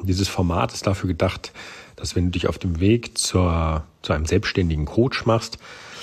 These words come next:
dass du aus meinen Fehlern lernst und nicht alle selber machst, dass du vielleicht den einen oder anderen Tipp mitnehmen kannst, dass du schneller vorankommst. Und heute habe ich mir ein, ein Thema ausgesucht,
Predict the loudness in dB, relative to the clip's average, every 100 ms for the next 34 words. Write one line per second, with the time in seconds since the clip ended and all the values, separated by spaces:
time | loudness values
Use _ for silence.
0 | -8 2 2 2 0 2 6 6 4 0
1 | 2 4 4 4 2 2 2 2 2 2
2 | 0 0 0 0 6 6 6 4 2 0
3 | -6 -2 -2 -2 -2 -2 -4 -10 -20 -6
4 | -2 0 0 -2 -2 -2 -2 -2 -2 -2
5 | -4 -4 -4 -2 2 2 2 0 -2 -2
6 | -4 -6 -2 -4 -2 -2 0 2 2 4
7 | 4 2 0 2 0 2 2 2 -4 -16
8 | _ _ _ _ -12 -4 -2 2 2 2
9 | 2 2 2 0 0 0 -2 -2 -4 -8
10 | -6 0 0 0 -4 -2 -2 0 -4